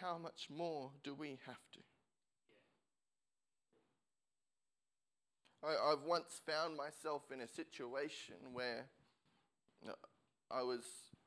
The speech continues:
so exhausted after a, a, a conference that we had up in Townsville. You know, I, I'd, I'd helped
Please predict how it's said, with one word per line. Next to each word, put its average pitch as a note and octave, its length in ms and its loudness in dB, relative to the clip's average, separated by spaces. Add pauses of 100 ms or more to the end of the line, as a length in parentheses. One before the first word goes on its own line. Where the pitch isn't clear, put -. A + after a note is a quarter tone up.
(200)
so F#3 260 6
exhausted D#3+ 680 4
after C3+ 420 6
a, A#2 720 4
a, - 20 0
a C3 40 -4
conference - 580 -4
that - 140 -2
we B2+ 100 0
had E3 320 2
up D3 200 -2
in B2 140 -8
Townsville. C#3+ 600 -2 (1000)
You G#2+ 80 -4
know, A2+ 40 4
I, A#2 320 4
I'd, A#2 60 2 (100)
I'd A2+ 160 4
helped - 380 0